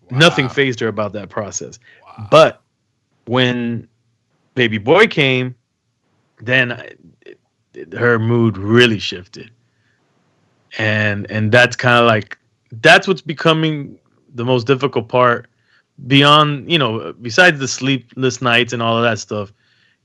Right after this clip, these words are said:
Speaker 1: it's been my daughter's reaction to her brother being introduced into the family, which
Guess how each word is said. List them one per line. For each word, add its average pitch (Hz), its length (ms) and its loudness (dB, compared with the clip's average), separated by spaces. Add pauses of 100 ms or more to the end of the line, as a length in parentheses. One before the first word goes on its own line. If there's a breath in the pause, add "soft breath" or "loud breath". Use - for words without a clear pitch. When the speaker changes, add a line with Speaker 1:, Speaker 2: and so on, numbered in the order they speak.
Speaker 1:
it's 110 160 -10
been 117 340 2
my 110 380 -2
daughter's 113 400 2
reaction 107 580 -2
to 101 420 -4
her 107 160 0
brother 101 520 0 (500)
being 110 160 0
introduced 101 460 -2
into 101 160 -6
the 98 120 -2
family, 98 480 0
which 120 340 4